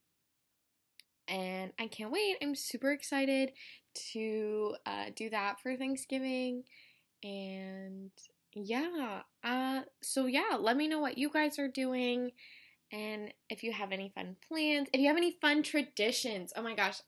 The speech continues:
I love, love, love, love hearing about traditions, and I'm definitely excited to be starting traditions with my roommates. We've already kind of decided that we're going to decorate every year together, that we're gonna do cookies together, we're gonna go look at Christmas lights,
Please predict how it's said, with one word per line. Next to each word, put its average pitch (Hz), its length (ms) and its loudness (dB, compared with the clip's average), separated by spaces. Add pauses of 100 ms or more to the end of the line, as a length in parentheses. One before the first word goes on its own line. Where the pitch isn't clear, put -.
I 233 420 8 (100)
love, 214 640 6 (540)
love, 214 320 6
love, 220 240 2
love 185 460 2 (160)
hearing 196 480 -2
about 185 400 -2
traditions, 254 720 0 (100)
and 196 300 0
I'm 220 200 2
definitely 214 380 -2
excited 196 540 -2
to 202 260 -4
be 196 160 -6
starting 180 560 0
traditions 185 460 -6
with 180 160 -4
my 185 240 -6
roommates. 214 720 -2 (320)
We've 247 260 6
already 226 360 6
kind 220 220 -2
of 214 120 -4
decided 185 640 0 (460)
that 180 500 0 (140)
we're 190 240 0
going 175 340 -4
to 190 100 -14
decorate 269 480 4
every 247 260 2
year 240 200 2
together, 226 680 0
that 190 140 0
we're 180 100 -2
gonna 185 240 -2
do 185 180 -10
cookies 262 580 -2
together, 220 800 -2
we're 196 140 -8
gonna 185 240 -2
go 170 160 -4
look - 200 -8
at - 120 -12
Christmas 269 500 -4
lights, 233 480 2